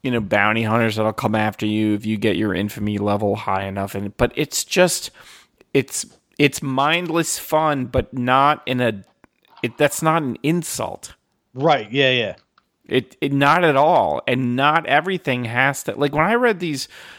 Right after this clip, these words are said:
Speaker 1: like, I'm gonna play The Last of Us two, um,
Speaker 2: Mm.
Speaker 1: and, and Jace from, from Final Level, he's kinda, you know, we're, we're kinda looking to get him on the show to kinda talk about it too. Like, I read the reviews of The Last of Us two, which just seems like this oppressive,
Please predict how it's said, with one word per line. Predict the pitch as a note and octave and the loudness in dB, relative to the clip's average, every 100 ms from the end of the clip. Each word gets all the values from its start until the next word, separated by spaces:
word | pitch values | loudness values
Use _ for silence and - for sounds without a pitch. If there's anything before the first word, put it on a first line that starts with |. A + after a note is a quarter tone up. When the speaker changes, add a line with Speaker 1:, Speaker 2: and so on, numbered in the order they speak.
| - | -4
Speaker 1:
like, | - - | -2 0
I'm | G3+ D4 D4+ | 2 2 2
gonna | G#3+ F3 | 2 2
play | - D#3 E3+ | 2 2 2
The | |
Last | D#3 D#3 D#3 - | 2 2 0 -2
of | D3+ | -4
Us | D#3 | -2
two, | - E3+ E3+ D#3+ - _ _ | 2 4 4 2 -6 _ _
um, | B2 A#2+ A#2 A2+ | 0 2 2 2
Speaker 2:
Mm. | B2 A#2 - _ _ _ _ _ _ _ _ - | -2 -6 -14 _ _ _ _ _ _ _ _ -6
Speaker 1:
and, | B2+ A#2 A#2 - | 0 0 0 0
and | A#2+ | -2
Jace | A2+ C3+ C#3 C3+ | 0 4 4 2
from, | - B2+ A#2+ G#2+ - | -2 -2 -2 -4 -6
from | A#2+ A2+ | -4 -4
Final | G#2+ - C3 A#2+ | -2 2 4 4
Level, | B2 B2 B2 | 4 4 2
he's | B2 A#2+ | 2 -2
kinda, | - C3 A#2+ A2 | -4 -2 0 0
you | - A#2+ | -2 -2
know, | |
we're, | G#2+ A2+ | -2 -4
we're | A#2+ | -8
kinda | A2+ C3 | -4 0
looking | A#2 A#2+ | 0 0
to | A2 | -2
get | B2 | -2
him | A#2+ A#2+ | -2 -2
on | A#2 | -2
the | A2+ | -2
show | - A#2+ | 0 0
to | A2 | -2
kinda | B2+ A2 | -6 -2
talk | A#2 A2+ | -2 0
about | A2 G2 | -2 -2
it | |
too. | - B2+ | -2 0
Like, | A#2+ A2+ - | 2 0 2
I | C#3+ | 0
read | E3 E3 | 2 0
the | C3 | 0
reviews | A#2+ A#2+ B2+ | -2 -4 -4
of | A2+ | -6
The | B2 | -4
Last | A#2 A#2 - | 0 0 -2
of | |
Us | A#2 | -8
two, | - A#2+ A#2 - - - | -4 -4 -4 -10 -20 -6
which | C#3 - | -4 -2
just | D#3 | -2
seems | F3+ E3+ C#3+ | 0 0 4
like | C#3 B2+ | 2 2
this | A#2+ A2+ | -2 -4
oppressive, | - - - C#3 C#3 - C3 A#2+ G#2+ | -2 0 6 4 4 4 4 4 -2